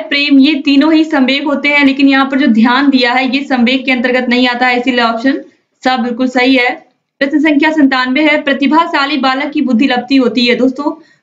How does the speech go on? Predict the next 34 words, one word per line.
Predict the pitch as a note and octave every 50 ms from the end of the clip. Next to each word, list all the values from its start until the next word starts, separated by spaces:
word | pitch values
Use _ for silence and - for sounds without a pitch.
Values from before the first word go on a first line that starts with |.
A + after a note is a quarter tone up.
| _ -
प्रतिभाशाली | C#4 B3+ D4 C#4+ F4 F4 E4+ E4+ D#4 D4+ D#4
बालक | D#4 D4 C4+ C4 C#4+ C#4
की | D4 C#4+
बुद्धि | B3 C4 A3+ C4+
लब्धि | B3+ B3+ A#3 A3 C4+
होती | C#4 C#4 C4+ C4+ C4+ C4+
है | C4
एक | C4 C4
सौ | - C#4
चालीस | - - A#3+ A3 A3+ B3+ B3+ -
से | C4
अधिक, | A#3+ A3+ G#3+ A3+ A3+
यानी | A3+ A3+ A#3 A#3
कि | B3 B3+
option | A#3+ A#3 A#3 - B3 A#3
सा | A#3+ B3 A3+
बिल्कुल | G#3+ A3 A3 A3+ A3
सही | G#3+ B3 B3+ C4 C4+
है। | C4+ C4 C4+ C4+ - _ _ _ _ _ _
प्रश्न | - D4 C#4 C#4+
संख्या | D4+ D#4 D4 C#4+ D#4 D#4
अंठानवे | D4 C#4+ C4+ C#4 C#4 B3+ B3 B3+ C#4+ D4
है, | C4+ C4+ D4 D4 - _ _ _ _ _
पियाजे | - C#4 C#4+ C#4 C#4 C4+ C#4+ E4+
के | F4 F4
अनुसार | E4 D#4 E4 - E4+ D#4+ D#4
बालक | A#3+ C#4 C4 C4+ D4 D4+ D4+
के | D#4+ D#4+
संज्ञानात्मक | D#4+ D4+ C#4 C4+ C4+ C4+ C4+ C4 C4+ D4+ D#4
विकास | C4+ C#4+ C4+ C4+ C4+ C4 D4 -
की | - D4 D4
स्थितियां | D4 C4+ - - C4 C4+ C4+ C4+ C#4 C4+
हैं। | B3+ G3+ D3 - - - - - _ _ -
दोस्तों, | C4+ C#4 C#4 - D#4 D#4+ D#4+